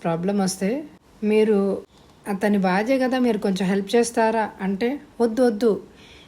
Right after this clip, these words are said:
ఆమెను పంపించేయండి" అని అన్నాడు విజయ్. ఆ మలయాళ నర్సుకు ఆ భార్యాభర్తల పద్ధతి ఏమిటో బొత్తిగా అర్థం కాలేదు.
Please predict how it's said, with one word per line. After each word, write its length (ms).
ఆమెను 300
పంపించేయండి" 880
అని 220
అన్నాడు 480
విజయ్. 520
ఆ 220
మలయాళ 540
నర్సుకు 600
ఆ 240
భార్యాభర్తల 840
పద్ధతి 420
ఏమిటో 240
బొత్తిగా 540
అర్థం 340
కాలేదు. 420